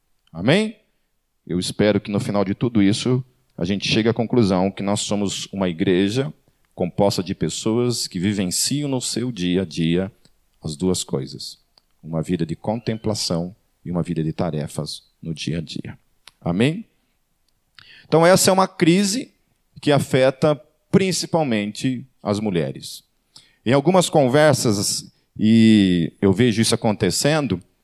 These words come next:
é, quando a gente é solteiro, por exemplo, a gente vivencia uma espiritualidade. Isso tanto homens quanto mulheres. Vivencia uma espiritualidade muito mais intensa de busca e de serviço, quando se é solteiro,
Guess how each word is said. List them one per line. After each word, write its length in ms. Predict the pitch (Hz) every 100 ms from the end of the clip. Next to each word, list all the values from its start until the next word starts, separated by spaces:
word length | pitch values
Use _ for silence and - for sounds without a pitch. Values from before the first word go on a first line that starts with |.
| _ _ _ _ -
é, 520 | 104 104 107 107 - - _ _ _ _ _ _ _
quando 200 | - 139
a 20 | 123
gente 300 | 139 123 113
é 40 |
solteiro, 600 | - 117 107 139 160 170
por 160 | - 110
exemplo, 520 | 107 110 113 127 170
a 60 |
gente 260 | 131 139 -
vivencia 800 | 147 147 143 - - 135 143 143 -
uma 180 | 139 143
espiritualidade. 920 | 131 - 143 151 151 156 98 87 80 _ _ _ _ _ _
Isso 220 | 123 123 147
tanto 300 | 156 156 143
homens 420 | 131 147 147 -
quanto 340 | - 135 135
mulheres. 640 | 156 127 82 - - - - _ _ -
Vivencia 540 | 110 131 120 - 143
uma 80 | 143
espiritualidade 720 | 135 143 139 135 123 120 120
muito 320 | 131 147 156
mais 400 | 147 131 131 - - - _ -
intensa 600 | 117 - 160 170 180 -
de 160 | 120 117
busca 640 | 101 131 127 - 208 180 160
e 80 | 127
de 120 | 123
serviço, 720 | - 139 135 120 107 - 220 - _ _ _ _ _ -
quando 180 | 117 101
se 200 | - 107
é 60 |
solteiro, 640 | - 156 160 151 143 185